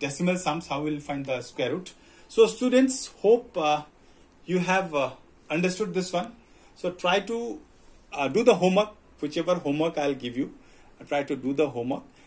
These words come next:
and go through the video, uh, two, three times. If you have any doubts regarding this,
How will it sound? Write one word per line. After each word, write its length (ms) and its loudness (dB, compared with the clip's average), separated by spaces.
and 300 -2
go 160 6
through 200 -2
the 120 2
video, 540 -2
uh, 300 -4
two, 200 -4
three 180 -4
times. 460 -6
If 160 -10
you 520 -2
have 320 -4
any 240 2
doubts 480 2
regarding 480 0
this, 380 -4